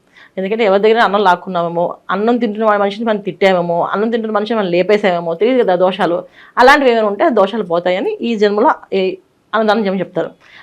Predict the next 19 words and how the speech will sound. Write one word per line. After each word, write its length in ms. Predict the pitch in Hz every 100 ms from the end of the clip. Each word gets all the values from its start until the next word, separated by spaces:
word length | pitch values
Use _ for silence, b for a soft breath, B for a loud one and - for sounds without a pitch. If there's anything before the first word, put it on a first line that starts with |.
| B
అవి 200 | 240 262 240 233
ఏ 80 | 277
మాసంలో 320 | 262 254 247 247
చేయొచ్చు 240 | 240 226
అంటే 240 | 220 440 - 311
చైత్ర 220 | 254 254
మాసంలో 560 | 233 202 208 190 466 494 - b b b _ _
ప్రారంభం 360 | 233 233 240 202
అవుతాయి. 260 | 180 185 - 214
చైత్ర 220 | 214 254
మాసం 320 | 233 233 214
ప్రారంభమై 420 | 202 202 214 302 311
చైత్ర, 340 | 202 220 - 269
వైశాఖ, 460 | 220 202 208 220
జ్యేష్ఠ 440 | 247 202 208 220 226
మాసాలు 320 | 185 190 185
అన్నీ 320 | 180 202 240
కూడా 160 | 240 269
దానాలే. 520 | 220 208 196 185 -